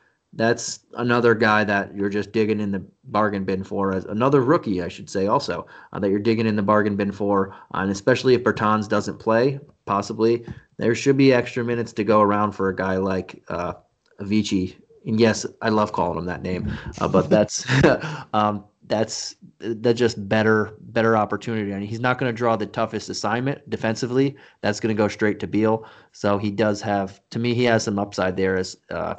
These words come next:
if, if we get Westbrook not playing and, and even Bertans, that it gives him a little boost as well.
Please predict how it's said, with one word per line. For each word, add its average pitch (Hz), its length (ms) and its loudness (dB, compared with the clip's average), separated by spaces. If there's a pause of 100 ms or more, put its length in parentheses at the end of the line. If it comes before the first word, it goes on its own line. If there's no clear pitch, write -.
if, 95 420 -10
if 107 160 -8
we 107 100 0
get 101 200 2
Westbrook 98 380 -2
not 98 180 0
playing 95 440 0
and, 90 140 -4 (320)
and 104 140 2
even 117 240 4
Bertans, 101 540 2
that 92 260 -4
it 98 140 -8
gives 92 160 -4
him 92 100 -6
a 87 60 -8
little 90 160 -4
boost - 320 -8
as - 120 -16
well. - 360 -8